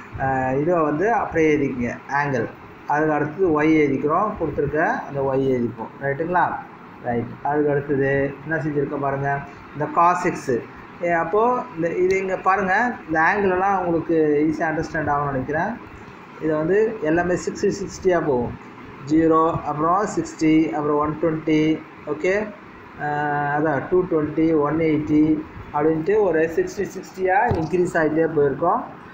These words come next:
ரொம்ப easy. சில மாணவர்களுக்கு இந்த வேல்யூ தெரியலனா கூட நீங்க அறுபது, அறுபதா இன்க்ரீஸ் பண்ணி நம்ம substitute பண்ணிக்கலாம். இப்போ பார்த்தீங்கன்னா first cos zero போடுவோம். அப்போ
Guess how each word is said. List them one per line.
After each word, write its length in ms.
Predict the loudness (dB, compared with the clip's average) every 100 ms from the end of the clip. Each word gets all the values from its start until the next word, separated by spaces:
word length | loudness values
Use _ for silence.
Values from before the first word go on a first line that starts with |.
| -14
ரொம்ப 280 | -2 0 4
easy. 480 | 4 4 2 2 2
சில 360 | 2 0 0 2
மாணவர்களுக்கு 580 | 2 2 2 0 2 0
இந்த 140 | 2
வேல்யூ 360 | 2 2 4 2
தெரியலனா 340 | 2 2 2
கூட 240 | 0 0 0
நீங்க 260 | -2 0 0 0 -4 -14 -18 -6
அறுபது, 320 | 0 4 4
அறுபதா 260 | 4 4 4
இன்க்ரீஸ் 440 | 2 0 0 -2 -2
பண்ணி 340 | -2 2 2
நம்ம 200 | 0 0
substitute 400 | -2 -2 -2 -2
பண்ணிக்கலாம். 380 | -2 -2 -2 -2
இப்போ 200 | 0 -2
பார்த்தீங்கன்னா 340 | -2 -2 0 0 -2 -10 -14
first 340 | -8 -6 -4 0
cos 220 | 2 2 2
zero 200 | 2 4 4 2
போடுவோம். 300 | 2 2 2
அப்போ 120 | 0